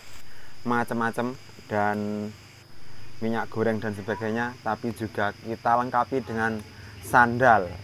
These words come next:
Untuk teman-teman toko sembako, dicek tokonya, kalau kurang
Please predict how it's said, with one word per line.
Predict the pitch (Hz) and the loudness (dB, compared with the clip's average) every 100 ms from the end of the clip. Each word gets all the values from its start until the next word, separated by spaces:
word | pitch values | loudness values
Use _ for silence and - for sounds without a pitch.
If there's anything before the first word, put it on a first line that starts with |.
| - - - - 101 | -14 -14 -14 -10 -2
Untuk | 101 110 | 2 2
teman-teman | 110 110 110 113 120 | 2 0 0 0 2
toko | 113 117 | 4 4
sembako, | 110 123 110 98 101 139 160 165 160 - - - - - - - - - - | 2 2 4 4 6 8 10 10 8 0 -10 -12 -12 -12 -12 -12 -12 -10 -4
dicek | 120 147 139 | 0 4 4
tokonya, | 147 117 143 143 147 156 160 | 4 6 6 6 6 8 8
kalau | 147 135 135 | 8 8 8
kurang | - 131 139 143 139 143 | 6 10 10 10 4 0